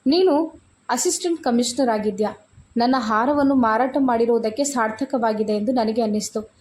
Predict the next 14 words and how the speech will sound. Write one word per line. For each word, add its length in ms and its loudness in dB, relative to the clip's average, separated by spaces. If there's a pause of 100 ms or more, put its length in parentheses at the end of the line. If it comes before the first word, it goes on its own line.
(260)
ನಾನವಳನ್ನು 640 2
ನೋಡಿದೆ. 560 0 (240)
ಅವಳ 240 2
ನಗುವಿನಲ್ಲಿ 600 2
ಹೊಸ 380 -2
ಜೀವನವಿತ್ತು. 920 -2 (280)
ಆ 100 4
ಕ್ಷಣದಲ್ಲಿ 540 2
ನಾವಿಬ್ಬರು 560 2
ಪರಸ್ಪರ 500 0
ಬೆಂಬಲವಾಗಿದ್ದೇವೆ 1000 0
ಅಂತ 240 -2
ನಾನು 260 0
ಅರಿತುಕೊಂಡೆ. 760 -4